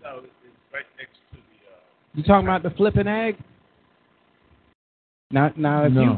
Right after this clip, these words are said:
Speaker 2: if you call in the Huddle House at Diner, we need to talk off air.
Speaker 1: No, sir. No, sir.
Speaker 2: Okay.
Speaker 1: Um, <laughs>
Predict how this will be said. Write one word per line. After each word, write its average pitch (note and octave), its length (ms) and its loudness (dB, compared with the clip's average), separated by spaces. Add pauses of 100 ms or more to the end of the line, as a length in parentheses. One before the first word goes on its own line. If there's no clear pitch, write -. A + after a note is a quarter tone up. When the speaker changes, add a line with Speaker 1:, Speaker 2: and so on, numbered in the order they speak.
Speaker 2:
if D#3+ 180 -4
you A#3+ 140 -4
call A#3 300 0
in F#3 100 -6
the E3+ 100 -2
Huddle G3 360 0
House C#3+ 320 0
at B2+ 160 -4
Diner, C#3+ 400 0
we C#3 180 0
need D#3 220 -2
to C3+ 80 0
talk B2+ 300 0
off A#2 260 2
air. G2 280 0 (460)
Speaker 1:
No, D3+ 180 -8
sir. C3+ 300 0
No, D3 180 -6
sir. C3+ 320 -2
Speaker 2:
Okay. C#3 260 6 (1040)
Speaker 1:
Um, G3 400 -8
<laughs> - 300 -12